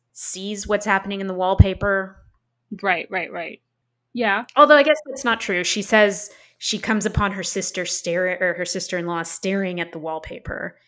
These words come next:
Speaker 1: It's phrased in a way where I thought she was just delusional, but maybe her sister also saw something in it. So I guess that's not entirely true.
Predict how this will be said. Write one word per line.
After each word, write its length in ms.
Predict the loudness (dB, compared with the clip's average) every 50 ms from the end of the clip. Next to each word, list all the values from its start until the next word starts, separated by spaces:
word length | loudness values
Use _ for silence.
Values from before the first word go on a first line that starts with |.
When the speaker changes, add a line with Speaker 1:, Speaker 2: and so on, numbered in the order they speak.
| _ _ _
Speaker 1:
It's 180 | -2 -2 -2 -4
phrased 480 | 4 8 8 10 10 8 6 4 4
in 80 | 2 2
a 60 | 2
way 200 | 2 2 4 4
where 140 | 6 6 6
I 80 | 6 6
thought 220 | 4 2 2 2
she 160 | 0 -2 -2
was 120 | -4 -4 -4
just 380 | -6 -6 -6 -8 -10 _ _
delusional, 800 | -8 -6 -4 -2 -2 -2 -2 -4 -6 -8 -10 -8 -8 -10 -10 -12 _ _ _ _ _ _ _ _ _
but 140 | 2 2 4
maybe 240 | 4 4 4 4 4
her 100 | 2 0
sister 360 | 0 0 -2 -2 0 0 0 0
also 280 | -2 -2 -6 -8 -6
saw 220 | -6 -8 -8 -6 -6
something 420 | -8 -8 -8 -12 -14 -14 -14 -12
in 160 | -14 -14 -14
it. 160 | -14 -14 -16 -18 _ _
So 140 | -10 -6 -4
I 40 | -4
guess 140 | -4 -4 -8
that's 180 | -12 -8 -8
not 120 | -6 -6 -6
entirely 480 | -8 -4 -2 -2 -2 -2 -4 -8 -10 -10
true. 420 | -12 -12 -12 -14 -16 -16 -18